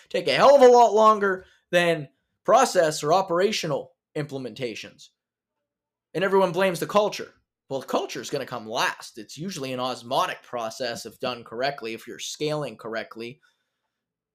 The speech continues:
or, or it's just a toxic leader at the top, which need to be, needs to be fired. But we wanna focus on the right things, and we wanna start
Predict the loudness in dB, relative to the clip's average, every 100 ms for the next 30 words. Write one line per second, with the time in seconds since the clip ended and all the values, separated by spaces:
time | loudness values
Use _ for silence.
0 | -4 2 2 2 -2 -6 -2 -2 -2 -8
1 | -10 -10 -12 -6 -6 -6 -8 -12 -10 -10
2 | -14 -6 0 0 -2 -14 -18 -18 -20 -20
3 | _ _ _ -16 -14 -14 -18 -4 -2 -2
4 | -6 -12 _ _ _ _ _ _ _ _
5 | _ _ _ _ _ _ _ _ _ _
6 | _ _ _ _ _ -6 -4 -4 -6 0
7 | 0 0 -6 -6 -8 -4 -4 -6 -10 -14
8 | -14 -14 -4 -4 -4 -8 -8 -2 -2 -2